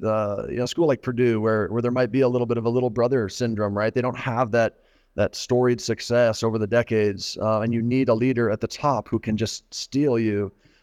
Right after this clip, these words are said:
um, whether that's bringing you down off a, off a high or, or lifting you up, you know, off a low. And I think he was always that man and that coach for us. And I, you know,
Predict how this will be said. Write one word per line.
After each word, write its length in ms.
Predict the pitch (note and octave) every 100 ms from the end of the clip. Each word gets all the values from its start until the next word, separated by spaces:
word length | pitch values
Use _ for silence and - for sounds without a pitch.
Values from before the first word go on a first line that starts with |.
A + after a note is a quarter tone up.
| _
um, 400 | A2 A#2 A#2 A#2
whether 240 | B2 B2 A#2+
that's 240 | A#2+ B2
bringing 300 | - C3 B2+
you 80 | A#2+
down 340 | A#2+ B2 B2+
off 160 | A#2+ -
a, 60 |
off 240 | - G#2+ -
a 40 |
high 480 | A#2 C3+ D3+ D3+ D3 - _ _ -
or, 160 | A#2
or 180 | A2+ A#2+
lifting 340 | B2+ C3+ B2
you 200 | B2 A#2+
up, 240 | B2 B2 -
you 120 | A2+
know, 120 | A#2
off 220 | G2 A#2 A#2
a 40 |
low. 300 | A2+ B2 A#2
And 80 | A2+
I 80 | A2+
think 160 | B2
he 80 | B2+
was 160 | A#2 A2+
always 320 | A#2 A2+ G2+
that 220 | A2+ F#2
man 300 | A2+ A#2 A2+
and 100 | A2
that 140 | G#2+
coach 440 | - B2 A#2+ - -
for 240 | _ A2+ D#2
us. 340 | D3 C#3 A2
And 100 | A2
I, 100 | G#2
you 180 | G2 A2+
know, 180 | A2